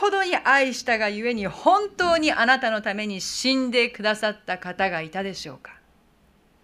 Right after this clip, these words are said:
人がそのために、その友のために命を捨てるという、これよりも大きな愛は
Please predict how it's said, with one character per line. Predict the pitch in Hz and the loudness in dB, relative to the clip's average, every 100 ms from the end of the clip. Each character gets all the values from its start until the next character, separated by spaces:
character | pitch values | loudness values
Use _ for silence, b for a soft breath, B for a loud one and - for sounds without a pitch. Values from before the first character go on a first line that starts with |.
| _ _ _ _ _ _ _ _ _ _ _ b b b b b b b | _ _ _ _ _ _ _ _ _ _ _ b b b b b b b
人 | - 330 330 | 0 4 6
が | 302 269 | 8 6
そ | 277 269 | 4 0
の | 254 | 0
た | 269 | 0
め | 247 277 | 0 -2
に、 | 233 240 240 175 143 - _ _ - | -2 -4 -4 -6 -8 -14 _ _ -6
そ | 254 | 0
の | 262 262 | 2 2
友 | 269 330 359 | 2 2 4
の | 262 233 | 2 2
た | 226 | 0
め | 233 | 0
に | 220 196 254 | -4 -4 0
命 | 269 254 - 196 | 0 0 -2 -4
を | 185 | -6
捨 | - | -8
て | 226 220 | -8 -8
る | 214 | -8
と | 190 | -10
い | 180 165 156 | -10 -10 -12
う、 | - _ | -16 _
こ | - - | -16 -10
れ | 359 | -4
よ | 381 | -2
り | 339 269 | -2 -2
も | 277 220 - _ | 0 0 -2 _
大 | 208 240 208 | 2 4 4
き | - | -4
な | 170 156 151 - | -6 -6 -6 -8
愛 | 190 185 156 | -6 -6 -8
は | 170 156 | -8 -10